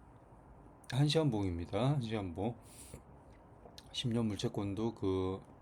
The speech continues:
우크라이나가, 어, 미사일 발사했다라는 소식에 이렇게 금리가, 금리가 이제 빠졌다가, 즉 채권 가격은 올라갔다가,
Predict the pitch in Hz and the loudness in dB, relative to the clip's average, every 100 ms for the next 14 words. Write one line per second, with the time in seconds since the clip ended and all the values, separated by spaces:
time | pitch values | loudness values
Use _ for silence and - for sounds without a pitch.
0 | - - - - - - - 107 - 110 | -20 -20 -20 -20 -20 -20 -12 -10 -4 -2
1 | 101 98 92 113 117 117 - 110 95 92 | 0 0 2 2 2 0 -4 -6 -4 -4
2 | 92 - 107 101 92 82 107 98 - 95 | -2 0 0 0 -2 -2 -2 -2 0 0
3 | 92 92 123 110 104 98 90 - - 98 | 0 -2 -4 -4 -2 0 -2 -6 -8 -4
4 | 95 90 85 98 117 - 92 90 90 85 | -2 0 0 2 0 -2 -6 -2 -2 -4
5 | 80 87 80 113 120 - 87 78 - - | -4 -6 0 0 0 -4 -4 -4 -8 -8
6 | 143 127 123 107 95 85 87 90 78 - | -6 -4 0 0 0 0 0 0 0 -2
7 | 87 87 101 | -2 0 -2